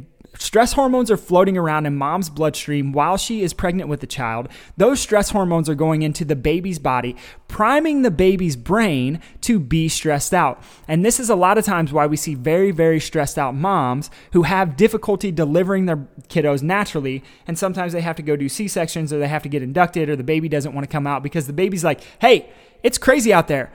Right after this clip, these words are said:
She's so stressed out. I'm so stressed out. I'm not even born yet. I don't want to go out there. I don't know what's going on out there. It's crazy." So if we have these stress hormones floating around in the bloodstream while mom is pregnant, it will negatively influence the development of this little one's brain.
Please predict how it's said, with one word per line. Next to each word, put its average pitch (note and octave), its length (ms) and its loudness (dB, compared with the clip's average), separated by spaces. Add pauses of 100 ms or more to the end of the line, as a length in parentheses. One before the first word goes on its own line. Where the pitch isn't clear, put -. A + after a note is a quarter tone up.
(120)
She's D4+ 280 4
so G3+ 140 6
stressed E3 380 2
out. D3+ 280 2 (140)
I'm C#4+ 200 0
so F#3+ 180 2
stressed D#3 320 -2
out. D3 200 4
I'm B3+ 120 0
not A#3 140 4
even D#3+ 160 2
born F#3 260 2
yet. C#3 180 0
I D#3+ 80 2
don't C#4 120 2
want E3+ 100 0
to D3 40 -2
go C#3 120 2
out C3+ 180 0
there. E3+ 160 2
I A#3+ 60 0
don't B3 80 2
know G3 60 2
what's D#3+ 160 0
going D3 200 0
on C#3+ 120 2
out D#3+ 120 2
there. G#3 140 0
It's G#3+ 100 0
crazy." B3+ 340 2 (760)
So A3 420 4 (760)
if A#3+ 200 0
we B3 120 2
have G3+ 260 2
these G3 160 -4
stress F#3+ 300 0
hormones D#3+ 420 0
floating F3+ 460 2
around F3+ 520 2
in F#3 200 0
the E3 80 0
bloodstream D3 800 -2 (340)
while D#3 340 2
mom D#3+ 320 2
is C#3+ 120 -2
pregnant, C#3+ 600 -2
it F3+ 140 0
will F3+ 160 2
negatively G#3 800 0
influence G3+ 600 -2
the E3+ 100 -2
development F#3+ 720 0
of D3+ 160 -4
this C#3 160 -6
little E3+ 260 0
one's D#3 220 -4
brain. B2 380 -4